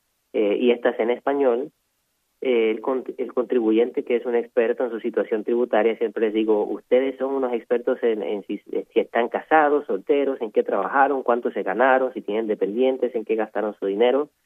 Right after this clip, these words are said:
Nosotros somos expertos en impuestos para ver qué eso significa a nivel de la ley tributaria". Y a medida que, que los contribuyentes van contestando esas preguntas sencillas,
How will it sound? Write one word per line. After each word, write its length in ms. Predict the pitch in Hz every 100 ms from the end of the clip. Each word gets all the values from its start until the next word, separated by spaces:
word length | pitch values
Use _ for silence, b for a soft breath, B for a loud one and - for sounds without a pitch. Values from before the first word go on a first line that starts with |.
| _ _ _ _
Nosotros 320 | 127 139 147 -
somos 220 | 147 135
expertos 460 | 127 - 127 120 131
en 160 | 185
impuestos 480 | 185 - 117 - 98
para 220 | - 104
ver 140 | 107 110
qué 100 | 120
eso 140 | 131
significa 600 | - 117 98 - 120 107
a 60 | 101
nivel 300 | 104 101 101
de 80 | 107
la 100 | 101
ley 160 | 104
tributaria". 640 | 101 98 95 117 110 92 - _ _ _ _ -
Y 220 | 196 214 -
a 100 | 156
medida 380 | 151 160 170
que, 420 | 165 175 160 135 -
que 80 | 151
los 140 | 131 -
contribuyentes 600 | 131 131 117 127 127 123
van 200 | 131 135
contestando 520 | 147 131 - 135 131
esas 220 | 127 127
preguntas 540 | 135 117 117 123 127
sencillas, 500 | - 156 - 131 123